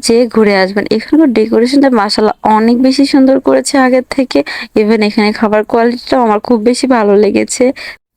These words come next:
তার থেকেও বেশি সুন্দর এখানকার ডেকোরেশনটা। So, দেরি না করে সবাই তার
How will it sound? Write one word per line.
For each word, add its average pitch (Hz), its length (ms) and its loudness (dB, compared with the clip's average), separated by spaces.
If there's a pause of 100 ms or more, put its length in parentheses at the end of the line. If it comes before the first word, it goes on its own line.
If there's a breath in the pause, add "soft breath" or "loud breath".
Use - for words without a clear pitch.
(280)
তার 254 180 0 (100)
থেকেও 302 220 0 (140)
বেশি 214 320 0
সুন্দর 277 220 4 (100)
এখানকার 240 360 0 (120)
ডেকোরেশনটা। 190 680 0 (240)
So, 240 100 0 (140)
দেরি 226 260 2
না 269 140 2
করে 285 140 2 (140)
সবাই 202 300 0
তার 220 120 0